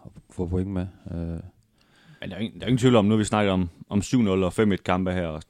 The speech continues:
Speaker 2: og tre tre kampe og sådan noget, med, med masser af mål, men, men billedet er jo mere, at der kommer tre mål eller færre, ikke? Sådan i de her kampe generelt.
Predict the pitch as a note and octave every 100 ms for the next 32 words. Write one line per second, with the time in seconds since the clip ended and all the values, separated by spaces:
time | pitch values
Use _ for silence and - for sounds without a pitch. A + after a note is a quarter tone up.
0 | - - - A2+ - F#2 - F2+ F2 E2+
1 | F#2+ F#2 F#2 G2 A2+ G#2 F#2 G#2 F2 E2+
2 | D#2+ - _ _ _ _ _ _ _ F2
3 | F2 A#2 B2+ G#2 F#2+ G#2 C3 G#2+ - -
4 | E2 F#2+ F#2 D#2+ C#2+ - _ _ _ _
5 | - - F2 F2 E2 C#2 C#2 D#2 D2+ C#2+
6 | F2+ G#2+ G2 F2 F2 F#2 D#2 E2 E2+ -
7 | E2+ D2+ - -